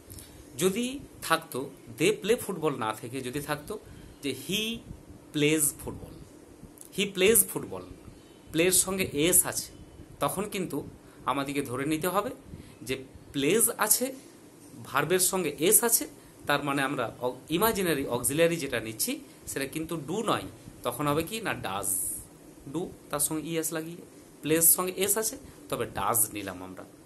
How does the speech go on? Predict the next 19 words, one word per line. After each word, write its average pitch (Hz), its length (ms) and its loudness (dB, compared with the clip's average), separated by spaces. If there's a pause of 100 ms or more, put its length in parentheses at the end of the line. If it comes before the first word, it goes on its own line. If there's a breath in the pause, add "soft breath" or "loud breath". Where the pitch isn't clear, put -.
(220)
সেক্ষেত্রে 170 480 0
অ্যান্সারটা 180 360 2
কেমন 196 240 2
আসবে? 208 220 0 (420 loud breath)
না, 113 120 0
does, 107 340 0 (640)
প্রথমে 151 260 0
does 147 240 4
নিলাম, 165 200 -2 (440)
"Does 120 220 4 (920)
he 139 160 -2 (1700)
play 175 360 6 (160)
football?" 92 320 -6 (520)
তখন 156 240 -2
কিন্তু 175 220 -2
আর 170 40 4 (100)
প্লেজটা 175 380 2
থাকবে 165 320 0
না, 98 140 -6